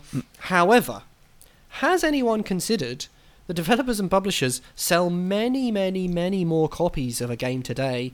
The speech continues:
Speaker 2: than they did twenty years ago? Uh, comment, "Some admittedly cherry-picked examples sourced through Wikipedia," so a pinch of salt, but not that much salt.
Speaker 1: Mm.
Speaker 2: Um,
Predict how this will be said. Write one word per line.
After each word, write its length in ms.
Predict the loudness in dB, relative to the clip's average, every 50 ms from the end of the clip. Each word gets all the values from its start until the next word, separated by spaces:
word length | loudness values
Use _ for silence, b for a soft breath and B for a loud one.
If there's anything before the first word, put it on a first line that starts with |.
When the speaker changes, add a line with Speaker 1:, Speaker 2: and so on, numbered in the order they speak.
| B B B
Speaker 2:
than 140 | -4 -2 0
they 140 | 0 0 0
did 260 | 0 0 0 0 -2
twenty 260 | -2 -2 0 0 0
years 260 | 2 2 2 2 2
ago? 260 | 0 -4 -8 -10 -12 -14 -18 b b b b b b _ _ -12
Uh, 200 | -10 -8 -8 -8 -10 _ _ _
comment, 760 | -2 2 4 4 4 4 0 0 -4 -6 -4 -6 -6 -6 -6 -12 _ _ _ _ B B B B B B B B
"Some 580 | -4 0 2 4 4 4 4 2 0 -4 -6 -6 0
admittedly 680 | 0 0 0 0 -2 -2 -2 -2 -2 -4 -4 -4 -6 -6
cherry-picked 840 | -4 -4 -2 0 0 0 0 -2 -4 -6 -8 -10 -10 -10 -10 -10 -10
examples 720 | -10 -8 -8 -8 -8 -10 -10 -12 -12 -12 -12 -12 -14 -14 -14
sourced 340 | -14 -12 -10 -10 -10 -10 -12
through 300 | -16 -14 -12 -10 -8 -8
Wikipedia," 580 | -10 -10 -10 -10 -8 -8 -8 -8 -8 -10 -10 -10
so 760 | -10 -10 -8 -8 -8 -8 -10 -10 -10 -10 -10 -10 -10 -10 -10
a 20 |
pinch 340 | -10 -6 -6 -6 -6 -6 -10
of 80 | -12 -12
salt, 280 | -10 -10 -10 -10 -8 -8
but 80 | -6
not 320 | -4 -4 -4 -4 -6 -8 -6
that 180 | -6 -6 -8 -10 _ _ -20
much 260 | -20 -12 -10 -8 -8
salt. 280 | -8 -8 -10 -12 -14 -16 -20 B B B B B B B B
Speaker 1:
Mm. 140 | -12 -8 -2 0
Speaker 2:
Um, 280 | 0 0 0 -2 -4